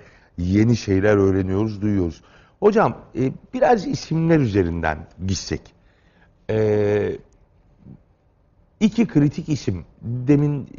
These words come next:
programın başında siz de zikrettiniz. Bir Davud-u Kayseri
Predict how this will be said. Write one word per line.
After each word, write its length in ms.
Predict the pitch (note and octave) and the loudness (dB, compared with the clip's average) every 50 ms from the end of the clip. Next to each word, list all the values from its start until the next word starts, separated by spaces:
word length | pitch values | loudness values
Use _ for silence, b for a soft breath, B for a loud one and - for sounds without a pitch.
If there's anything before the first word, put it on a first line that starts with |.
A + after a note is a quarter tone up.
| - - - | -14 -10 -2
programın 440 | - C#3 C#3 C3 B2+ C3 B2+ B2 A#2 | 2 2 2 4 4 2 0 0 0
başında 380 | B2+ A#2 - - A#2 A#2 B2 | -2 -2 -2 -4 -4 -4 -4
siz 280 | A#2 - - G#2 F#2+ E2+ | -4 -6 -10 -10 -8 -6
de 80 | F2 E2 | -8 -8
zikrettiniz. 720 | D2+ D2+ D#2+ - - F2 D#2+ - _ - F2 E2+ D#2+ - | -8 -12 -16 -14 -12 -12 -12 -12 _ -14 -14 -14 -10 -8
Bir 140 | - D#3 C#3 | -8 -6 -2
Davud-u 340 | C#3+ C3+ B2+ A#2 A#2 B2 A#2 | -2 0 0 0 0 -2 -4
Kayseri 600 | - - G2 F#2+ F2+ - - G2 E2+ E2+ E2+ | -2 0 0 0 0 -2 -4 -6 -4 -4 -6